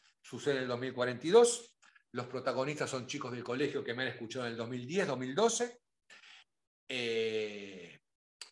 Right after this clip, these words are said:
prólogo de Gerardo Isaac, eh,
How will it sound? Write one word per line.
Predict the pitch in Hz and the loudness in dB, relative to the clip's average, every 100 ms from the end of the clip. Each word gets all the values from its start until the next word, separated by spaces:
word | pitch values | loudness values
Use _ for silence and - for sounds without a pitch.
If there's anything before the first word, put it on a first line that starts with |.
| _ | _
prólogo | 151 165 160 135 | 4 6 8 6
de | 127 | 4
Gerardo | 117 123 131 131 | 2 2 4 4
Isaac, | 131 - 240 240 - _ _ _ _ _ _ _ - | 4 6 6 4 -10 _ _ _ _ _ _ _ -4
eh, | 139 127 120 117 113 107 107 104 101 95 90 85 | -2 0 -2 -6 -6 -8 -10 -12 -12 -14 -14 -18